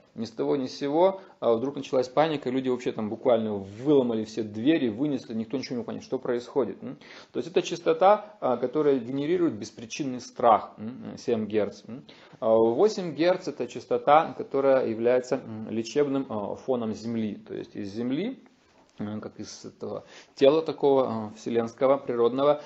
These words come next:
исходит определенная частота. И восемь герц это лечебная частота.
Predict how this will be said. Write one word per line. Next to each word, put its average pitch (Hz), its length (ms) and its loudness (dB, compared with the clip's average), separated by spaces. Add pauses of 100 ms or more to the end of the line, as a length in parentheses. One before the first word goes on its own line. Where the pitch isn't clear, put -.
(160)
исходит 156 340 -2
определенная 127 340 -6
частота. - 520 -8 (280)
И 139 100 2
восемь 175 360 2
герц 202 180 4
это 127 140 -4
лечебная 123 480 0
частота. - 580 -10